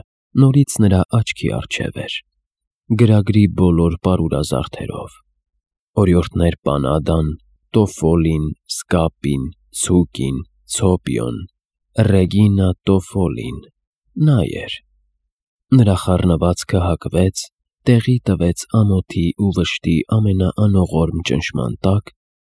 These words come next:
և նա հիվանդացավ։ Մի անգամ, դեռ երեխա ժամանակ, հայրենի Ալկալայում նման մի բան ճաշակել է, երբ երկու մեծ և ուժեղ տղաներ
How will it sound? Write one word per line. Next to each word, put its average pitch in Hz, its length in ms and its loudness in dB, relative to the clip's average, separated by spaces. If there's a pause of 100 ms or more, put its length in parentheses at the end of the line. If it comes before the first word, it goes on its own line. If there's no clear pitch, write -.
(160)
և 127 200 4
նա 120 120 4
հիվանդացավ։ 65 840 -4 (1080)
Մի 110 160 8
անգամ, 92 460 2 (260)
դեռ 95 280 2
երեխա 92 400 4
ժամանակ, 90 580 2 (420)
հայրենի 131 460 4
Ալկալայում 107 720 2
նման 85 340 2
մի 85 140 4
բան 82 240 0
ճաշակել 92 640 0
է, 65 100 -6 (520)
երբ 110 220 4
երկու 101 300 4
մեծ 101 320 4
և 80 140 2
ուժեղ 90 320 2
տղաներ 90 520 2